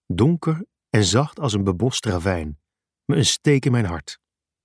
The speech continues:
Ik hield me op in het duister, half verscholen achter de zuilvormige poten van de grote tafel in de hal. Het zou gemakkelijker zijn om nu, een half continent verderop en eeuwen later,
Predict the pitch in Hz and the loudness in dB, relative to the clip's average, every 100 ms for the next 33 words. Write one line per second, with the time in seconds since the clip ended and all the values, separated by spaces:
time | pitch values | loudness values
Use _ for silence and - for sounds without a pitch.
0 | _ _ _ _ 131 113 127 135 165 - | _ _ _ _ 2 4 2 2 0 2
1 | 101 90 117 113 - 69 - _ _ _ | 2 4 2 2 -4 -10 -14 _ _ _
2 | _ _ - 113 156 - 113 - 147 175 | _ _ 2 4 4 0 -4 0 2 2
3 | 147 - 120 98 85 123 151 131 117 104 | 2 0 2 2 2 2 2 2 2 2
4 | 95 82 120 139 131 101 90 104 113 110 | 0 2 2 2 0 -2 -2 2 2 0
5 | - 117 110 113 117 98 85 82 67 - | 0 2 2 0 0 0 -2 -4 -8 -16
6 | _ _ _ _ _ _ _ - 120 113 | _ _ _ _ _ _ _ 0 2 2
7 | 101 113 156 131 104 95 92 95 98 107 | 4 0 0 -2 -2 0 0 2 4 4
8 | 165 _ _ _ _ - 87 101 123 - | 2 _ _ _ _ -4 0 2 2 2
9 | 117 104 107 120 - 120 101 120 143 120 | 0 2 4 2 2 2 4 2 2 -2
10 | 120 143 139 101 101 120 87 80 | 2 4 4 2 2 0 -2 -6